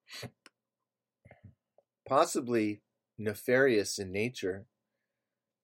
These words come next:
Uh, maybe Neil, with his open can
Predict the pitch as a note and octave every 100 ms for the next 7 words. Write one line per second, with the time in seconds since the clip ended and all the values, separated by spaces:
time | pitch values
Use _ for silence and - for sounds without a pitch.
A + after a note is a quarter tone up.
0 | _ - - G2 F#2+ G2 - _ _ _
1 | _ G#2 G#2+ A2 G#2+ G#2 A2 A#2+ B2 G2+
2 | G2 - - A2+ - G#2 - A#2 A2+ G2
3 | G#2